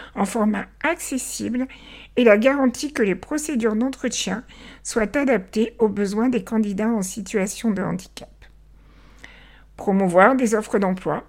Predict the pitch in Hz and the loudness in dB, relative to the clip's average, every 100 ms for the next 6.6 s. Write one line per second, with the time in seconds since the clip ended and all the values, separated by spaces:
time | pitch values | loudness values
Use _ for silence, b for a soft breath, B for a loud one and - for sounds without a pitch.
0 | - 226 208 180 185 240 196 185 190 214 | -2 2 2 2 2 2 2 0 0 0
1 | 254 190 185 233 220 196 185 254 240 226 | 2 0 0 0 0 0 0 0 -2 -6
2 | 208 202 208 240 240 196 185 - 143 185 | -2 -2 0 0 0 0 -2 -6 -10 -10
3 | - B B B B B 240 269 294 339 | -18 B B B B B 2 2 2 0
4 | 294 320 302 - 226 - 196 190 - 339 | 0 0 -2 -2 -2 -2 -2 -2 -4 -6
5 | - 262 202 175 190 - - 214 180 175 | -2 -2 0 -2 -4 -6 -4 -2 0 -2
6 | 175 247 233 180 175 143 | -4 -4 -2 -2 -4 -16